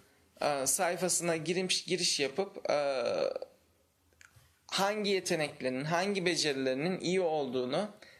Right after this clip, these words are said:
e, bildirebilir veya onaylayabilirsiniz. E, böylelikle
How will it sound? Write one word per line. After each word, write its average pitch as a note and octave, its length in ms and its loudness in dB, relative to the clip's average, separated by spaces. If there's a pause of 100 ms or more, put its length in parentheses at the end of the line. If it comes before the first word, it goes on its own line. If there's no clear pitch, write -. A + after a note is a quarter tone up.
(160)
e, - 60 0 (520)
bildirebilir F3 1000 0
veya F#3 500 0 (140)
onaylayabilirsiniz. E3+ 1300 0 (1900)
E, B2+ 240 2 (960)
böylelikle F#3+ 760 0